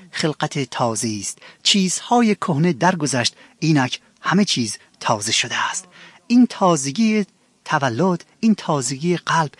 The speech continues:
این تازگی طرز فکر، این تازگی هدف و مقصود، دوست عزیز، از جانب خداوند عطا می‌شه.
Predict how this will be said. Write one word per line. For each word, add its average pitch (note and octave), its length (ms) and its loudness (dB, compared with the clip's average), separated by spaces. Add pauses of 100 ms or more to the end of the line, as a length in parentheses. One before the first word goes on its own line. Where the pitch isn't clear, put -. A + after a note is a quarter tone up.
(180)
این A3+ 240 2
تازگی D#3 480 -2
طرز C3 340 -6
فکر، - 340 -4 (280)
این A#3 160 4
تازگی E3+ 540 0
هدف F3 400 -2
و D#3 80 0
مقصود، E3+ 540 -2 (360)
دوست G3+ 240 0
عزیز، D#3+ 380 -2 (280)
از C3 240 -2
جانب D#3 300 2
خداوند C#3 580 -2
عطا G#2+ 260 -4
می‌شه. G#2 360 -6